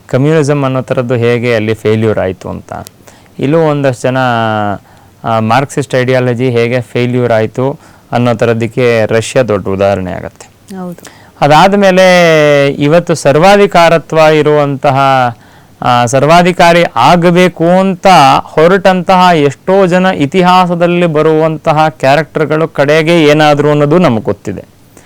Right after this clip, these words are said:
Speaker 1: ಅವ್ರ ಹೆಸರನ್ನ ಈ ಪರ್ವಕಾಲದಲ್ಲಿ ಹೇಳೋದು ಬೇಡ,
Speaker 2: ಹ್ಮ್.
Speaker 1: ಎಲ್ಲರಿಗೂ ಗೊತ್ತಿದೆ.
Speaker 2: ಹೌದು.
Speaker 1: ಯಾರಿಂದ ವರ್ಲ್ಡ್ ವಾರ್‌ಗಳಾಯ್ತು, ಯಾರಿಂದ ಸಾ-, ಸಾವಿರಾರು ಜನ, ಲಕ್ಷಾಂತರ ಜನ ಸತ್ತೋದ್ರು, ಅವ್ರು ಯಾವ ಐಡಿಯಾಲಜಿ ಇಟ್ಕೊಂಡಿದ್ರು, ಎಲ್ಲರಿಗೂ ಗೊತ್ತು.
Speaker 2: ಹ್ಮ್.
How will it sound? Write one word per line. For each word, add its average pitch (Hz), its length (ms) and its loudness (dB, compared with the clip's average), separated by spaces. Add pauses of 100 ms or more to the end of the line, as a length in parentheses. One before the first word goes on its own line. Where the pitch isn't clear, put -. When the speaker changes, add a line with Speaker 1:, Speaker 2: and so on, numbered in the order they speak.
(460)
Speaker 1:
ಅವ್ರ 139 240 2
ಹೆಸರನ್ನ 156 400 0
ಈ 147 160 2
ಪರ್ವಕಾಲದಲ್ಲಿ 135 720 2
ಹೇಳೋದು 123 340 2
ಬೇಡ, 113 260 -6
Speaker 2:
ಹ್ಮ್. 208 580 -6 (180)
Speaker 1:
ಎಲ್ಲರಿಗೂ 151 440 2
ಗೊತ್ತಿದೆ. 117 340 0
Speaker 2:
ಹೌದು. 185 480 -6
Speaker 1:
ಯಾರಿಂದ 156 320 2
ವರ್ಲ್ಡ್ 143 380 4
ವಾರ್‌ಗಳಾಯ್ತು, 131 840 2 (300)
ಯಾರಿಂದ 151 440 4 (280)
ಸಾ-, 131 360 4
ಸಾವಿರಾರು 143 400 2
ಜನ, 135 220 0
ಲಕ್ಷಾಂತರ 135 520 0
ಜನ 127 200 -2
ಸತ್ತೋದ್ರು, 127 760 0 (300)
ಅವ್ರು 170 240 4
ಯಾವ 151 280 4
ಐಡಿಯಾಲಜಿ 139 480 4
ಇಟ್ಕೊಂಡಿದ್ರು, 135 640 0 (120)
ಎಲ್ಲರಿಗೂ 139 320 2
ಗೊತ್ತು. - 380 -10
Speaker 2:
ಹ್ಮ್. 190 300 -10